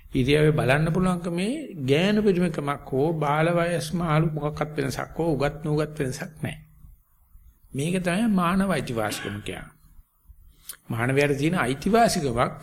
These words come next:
මොන දේ වුණත් ඒක දැනගැනීමේ හැකියාවක් තියෙනවා. ඒකට අවදි භාවය කියලා බුදුහාමුදුරුවෝ කියනවා.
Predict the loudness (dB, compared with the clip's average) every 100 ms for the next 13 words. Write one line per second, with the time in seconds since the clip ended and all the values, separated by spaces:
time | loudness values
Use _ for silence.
0 | -18 -20 _ _ _ _ _ _ -20 -20
1 | -8 -2 2 2 2 4 6 6 6 6
2 | 4 0 0 2 4 4 4 4 6 4
3 | 4 0 -4 -4 -10 -14 -18 _ _ _
4 | _ _ _ _ _ _ _ _ _ _
5 | _ _ _ _ _ _ _ -4 -2 0
6 | 0 -2 -2 -4 -4 -4 -6 -6 -6 -6
7 | -6 -6 -6 -8 -10 -14 -16